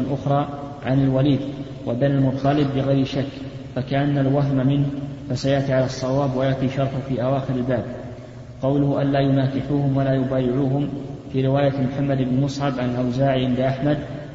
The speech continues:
"ألا يناكحوهم ولا يخالطوهم"، وفي رواية داود بن رشيد عن الوليد عن الإسماعيلي: "وألا يكون بينهم وبينهم شيء"، وهي أعم،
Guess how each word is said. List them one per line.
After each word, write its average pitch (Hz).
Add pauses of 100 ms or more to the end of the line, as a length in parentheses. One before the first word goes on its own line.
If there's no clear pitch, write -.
"ألا 135
يناكحوهم 135
ولا 135
يخالطوهم"، 131 (460)
وفي 131
رواية 139
داود 131
بن 127
رشيد 143 (460)
عن 131
الوليد 131
عن 127
الإسماعيلي: 135 (300)
"وألا 135
يكون 135
بينهم 135
وبينهم 131
شيء"، 123 (360)
وهي 131
أعم، 120